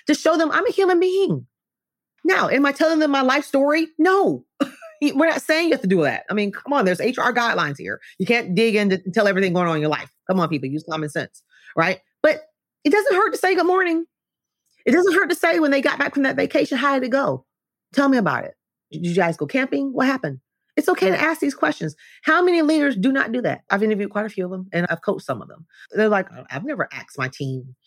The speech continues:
how they're doing." Well, why not? <laughs> Why haven't you asked your team that? Right? Leadership is about the people. It is not about you getting your title, which is cute. It's cute to put on your C V and your resume. That's nice.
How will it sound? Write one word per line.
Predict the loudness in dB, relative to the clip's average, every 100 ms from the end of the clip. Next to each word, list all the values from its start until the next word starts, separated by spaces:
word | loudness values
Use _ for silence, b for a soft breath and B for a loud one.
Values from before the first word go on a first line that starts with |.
| _ _ _ _
how | -4 -4
they're | -2 -6
doing." | -6 -6 -8 -4
Well, | -2 0
why | 0 2 0 -2 -8 -20 -20 _ -20 -20 -20 _ _ -20 -20 -20 -6 -4
not? | -4
<laughs> | -4 -8 -8 -14 -12 -16 -16 -20 -10
Why | -4 0
haven't | 2 2 2
you | 0
asked | 0 -2 -2
your | -2
team | 2 2 2 0
that? | 0 -2 -6 _ B B -2
Right? | 0 2 2
Leadership | 2 2 0 0
is | 0
about | 0 0 0 -4
the | -4
people. | 0 0 0 -2 -2 -2
It |
is | 0
not | 2 2
about | 2 2 0
you | 0
getting | 0 0
your | -2
title, | 0 0 0
which | -2 -4
is |
cute. | -4 -2 -2 -4
It's | -20
cute | -2 -2
to | 0
put | 0
on | 0
your | -2
C | -4 -4
V | 0 0 0
and | 0
your | -2 -4 B B
resume. | 0 2 2 0
That's | -2 -4 -2
nice. | -2 -2